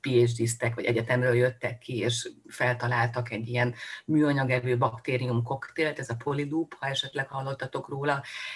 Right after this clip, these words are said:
és ebben látott nagy potenciált egy, egy, egy nagy pénzügyi befektető, és ilyenkor mindig borzasztó érdekes az, hogy, hogy hogyan indulnak el ezek a cégek, és hova futnak ki, vagy talán lehet, hogy hallottatok a Trezoritról,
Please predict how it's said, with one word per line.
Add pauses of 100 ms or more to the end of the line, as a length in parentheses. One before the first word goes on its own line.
(120)
és
ebben
látott
nagy
potenciált
egy,
egy,
egy
nagy
pénzügyi
befektető,
és
ilyenkor
mindig
borzasztó
érdekes
az,
hogy, (380)
hogy
hogyan
indulnak
el
ezek
a
cégek,
és
hova
futnak
ki, (380)
vagy
talán
lehet,
hogy
hallottatok
a
Trezoritról,